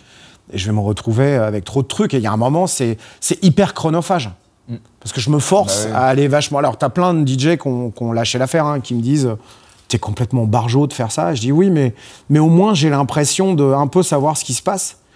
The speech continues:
Speaker 1: Et surtout, euh, j'ai l'impression d'aller chercher mes disques. » Tu vois ? Donc, euh, aujourd'hui, on a des outils grâce à Internet qui font que c'est pas grave si t'habites loin, euh, loin d'une boutique de disques.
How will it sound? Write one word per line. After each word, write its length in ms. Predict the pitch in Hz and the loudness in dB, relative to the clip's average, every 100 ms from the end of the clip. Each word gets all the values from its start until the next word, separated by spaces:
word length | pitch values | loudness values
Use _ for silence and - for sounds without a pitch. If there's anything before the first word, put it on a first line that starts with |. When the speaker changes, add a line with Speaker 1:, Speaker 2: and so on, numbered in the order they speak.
| _ _ _ _ | _ _ _ _
Speaker 1:
Et 120 | 123 | -2
surtout, 600 | 120 156 139 - 196 190 | 0 -2 -4 -2 2 2
euh, 320 | 143 123 117 113 | 2 0 -2 -2
j'ai 140 | 135 | 0
l'impression 380 | 123 143 - 139 | 0 0 0 0
d'aller 220 | 131 127 | 2 0
chercher 440 | - 143 - 156 - _ 120 | 0 -4 -2 -4 -6 _ 0
mes 120 | 127 | 2
disques. » 420 | 131 139 - - _ _ - - _ _ | 2 0 -6 -16 _ _ -20 -20 _ _
Tu 120 | - 117 | -4 0
vois ? 240 | 160 - _ _ 107 | 0 -4 _ _ -4
Donc, 300 | 117 113 120 | -2 -2 -2
euh, 180 | 110 | -2
aujourd'hui, 600 | 110 120 120 139 135 175 | 0 0 2 2 2 2
on 120 | 196 143 | 2 2
a 120 | 123 | 2
des 240 | 123 123 | 2 2
outils 260 | 139 - 175 | 0 0 -2
grâce 280 | 139 127 127 | 0 0 -2
à 40 | |
Internet 500 | 123 113 135 165 170 | -2 0 0 0 -2
qui 120 | 131 | -6
font 220 | 107 151 | -4 -4
que 260 | 139 131 123 - - - - | -2 -2 -2 -8 -20 -20 -6
c'est 140 | 127 | -2
pas 140 | 131 131 | 0 2
grave 200 | 156 135 | 0 0
si 160 | 127 | -6
t'habites 360 | 120 113 117 - | -4 -4 -6 -2
loin, 480 | 143 147 143 117 110 | 0 0 0 -2 -2
euh, 40 | |
loin 240 | 123 143 | 0 2
d'une 200 | 131 127 | 2 2
boutique 340 | 117 131 - 123 | 2 0 0 2
de 140 | 123 | 2
disques. 500 | 120 175 180 - - | 2 0 -4 -8 -16